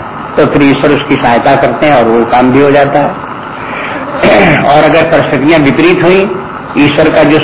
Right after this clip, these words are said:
विश्व विधान चल रहा है उसके विपरीत कोई व्यक्ति पुरुषार्थ कर रहा होगा तो फिर उसका पुरुषार्थ काम नहीं करेगा, पुरुषार्थ करते हुए भी उसका फल उसे देखने में नहीं आएगा। पुरुषार्थ सदा ही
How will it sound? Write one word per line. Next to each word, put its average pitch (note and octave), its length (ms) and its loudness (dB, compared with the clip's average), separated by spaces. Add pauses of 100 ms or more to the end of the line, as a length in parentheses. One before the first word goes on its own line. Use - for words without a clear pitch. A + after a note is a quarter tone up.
विश्व D3 240 0
विधान D3 340 2
चल D3+ 160 2
रहा C#3+ 160 2
है D3+ 180 4
उसके C3+ 200 -2
विपरीत D#3+ 420 0
कोई E3 140 4
व्यक्ति D3 340 0
पुरुषार्थ E3 500 0
कर F3 100 2
रहा E3+ 220 4
होगा F#3 280 4 (720)
तो - 60 0
फिर - 180 0
उसका - 220 -2
पुरुषार्थ C3+ 640 0
काम B2+ 140 2
नहीं A#2+ 240 0
करेगा, - 380 -6 (500)
पुरुषार्थ C3+ 500 -2
करते C3+ 260 0
हुए C3+ 300 2
भी C#3 200 2 (560)
उसका - 240 0 (120)
फल C#3+ 140 2
उसे D#3 200 0
देखने B2 380 0
में C3+ 100 2
नहीं C3 200 2
आएगा। C3 340 2 (600)
पुरुषार्थ D#3 580 2 (480)
सदा D#3 240 2
ही E3+ 240 2